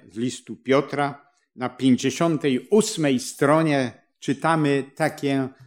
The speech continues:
taką uwagę, którą postaram się przeczytać. Szatan gwałto-, gwałtownymi pokusami nękał serce Jezusa.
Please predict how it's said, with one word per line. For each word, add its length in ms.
taką 500
uwagę, 600
którą 540
postaram 540
się 260
przeczytać. 680
Szatan 720
gwałto-, 800
gwałtownymi 1040
pokusami 1080
nękał 800
serce 600
Jezusa. 560